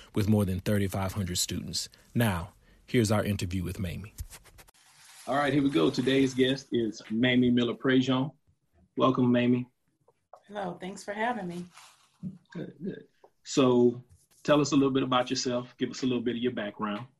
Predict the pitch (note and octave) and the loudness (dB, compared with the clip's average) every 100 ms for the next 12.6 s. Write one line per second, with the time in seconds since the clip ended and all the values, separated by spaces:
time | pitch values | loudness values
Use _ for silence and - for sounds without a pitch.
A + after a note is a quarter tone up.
0 | _ _ _ C4+ D4+ D4+ C4 A3 F3+ E3 | _ _ _ -8 -4 -2 -4 -6 -8 -12
1 | - - F3 F3 E3+ E3+ F#3 F3+ F3 D#3+ | -16 -14 -8 -8 -8 -8 -8 -6 -8 -8
2 | - - F3+ E3+ D3 - F3 G3 G#3 F#3 | -10 -8 -6 -4 -6 -8 -8 -8 -6 -6
3 | F3 F3+ E3 D3 D3 D3+ C#3+ C3+ C3+ C#3 | -6 -6 -8 -8 -10 -8 -8 -8 -10 -12
4 | C3+ C#3 C#3 D3+ E3 F3+ F3 E3 D#3+ D#3+ | -12 -14 -14 -12 -10 -8 -8 -8 -6 -6
5 | D#3+ E3 F3+ D#3 C3+ C3+ C#3+ - _ _ | -6 -6 -8 -6 -10 -10 -14 -20 _ _
6 | _ E3 E3+ A3+ B3 B3 F#3 G3 G3 G3+ | _ -12 -8 -6 -8 -10 -10 -10 -10 -10
7 | G#3 D#3+ F3+ - _ - D#3 D#3+ E3 F3+ | -8 -8 -10 -14 _ -12 -10 -8 -8 -10
8 | G3 E3+ D#3+ F#3 A3 A3 - E3+ C#3 B2+ | -8 -8 -8 -12 -12 -10 -8 -8 -8 -10
9 | A#2+ - - _ _ _ _ D#3 C#3+ D3 | -16 -18 -20 _ _ _ _ -10 -8 -6
10 | G#3+ A3 F#3 - C#3+ C#3 G3+ - F#3+ - | -4 -4 -8 -10 -10 -10 -12 -14 -16 -2
11 | B3 F#3+ D#3 A#3 A3+ - - - D#3+ E3 | 0 0 -2 -4 -6 -18 -20 -12 -2 0
12 | D#3+ D#3 D#3+ D3+ D3 | 0 -2 -4 -4 -4